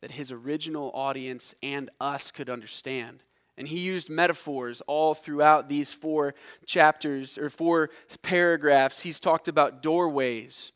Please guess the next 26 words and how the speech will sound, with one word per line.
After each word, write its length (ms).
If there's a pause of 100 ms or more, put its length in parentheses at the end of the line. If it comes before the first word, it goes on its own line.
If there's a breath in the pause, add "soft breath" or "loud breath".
(400 soft breath)
and 220
roadways 1000 (200 soft breath)
and 200
animals 920 (240 soft breath)
and 180
vineyards 1080 (180 soft breath)
and 280
builders 880 (220 soft breath)
and 100
house 400
foundations 1000 (200 soft breath)
and 200
storms. 720
I 40
mean, 100
those 180
are 180
all 380
things 560
that 120
you 440
and 140
I 260
can 240
relate 500
to 360